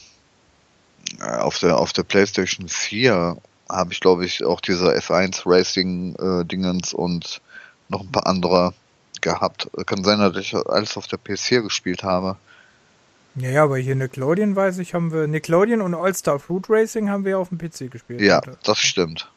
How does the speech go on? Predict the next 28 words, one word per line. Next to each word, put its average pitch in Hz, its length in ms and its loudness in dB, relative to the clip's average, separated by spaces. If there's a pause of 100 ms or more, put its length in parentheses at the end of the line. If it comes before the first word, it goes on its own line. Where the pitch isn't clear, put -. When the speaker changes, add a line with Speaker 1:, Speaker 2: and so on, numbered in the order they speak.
(220)
Speaker 2:
Das 95 80 -2
Speaker 1:
Ja. 95 60 4
Speaker 2:
hab 117 120 2
ich - 60 -8
ja 160 140 2
zu-, 147 360 -10
das 143 140 -2
haben 151 180 0
wir 151 80 2
ja 147 80 0
noch 139 140 -4
gestreamt. 151 540 -4 (1400)
Sogar. 123 400 -6 (600)
Deswegen. 131 420 -2 (1800)
Speaker 1:
Ähm, 80 600 0 (220)
Speaker 2:
Ich - 120 -12
hab 98 80 -2
Speaker 1:
warte 117 160 -2
Speaker 2:
Moto 156 220 0
Speaker 1:
mal. 117 160 -4
Speaker 2:
Racer 120 240 -8
gespielt, 120 440 -10
okay. 131 320 -10 (200)
Jetzt - 220 -14
bin 131 100 -8
ich - 160 -12
raus. 110 280 -10 (960)
Speaker 1:
Fu-, - 460 -8